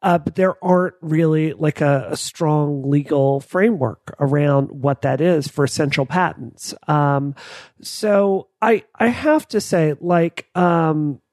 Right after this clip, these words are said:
I am, I, I'm not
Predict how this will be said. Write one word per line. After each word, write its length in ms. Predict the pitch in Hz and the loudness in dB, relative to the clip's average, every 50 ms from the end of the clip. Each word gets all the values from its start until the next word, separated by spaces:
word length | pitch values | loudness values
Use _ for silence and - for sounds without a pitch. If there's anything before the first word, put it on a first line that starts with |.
| _ _ _ _ _ _ _ _ _ _ _ _ _ - | _ _ _ _ _ _ _ _ _ _ _ _ _ -6
I 260 | 214 208 214 214 214 | -4 -2 0 0 2
am, 720 | 208 196 185 185 180 175 170 170 165 160 165 170 165 165 - - _ _ _ _ _ _ _ _ _ _ _ - | 2 2 2 2 2 2 2 0 0 -2 -4 -6 -8 -10 -14 -18 _ _ _ _ _ _ _ _ _ _ _ -2
I, 240 | 185 208 208 - - | 0 2 2 0 0
I'm 240 | - 202 185 185 196 | -2 0 0 0 0
not 380 | 202 202 208 208 208 208 196 | 2 2 2 2 2 0 -2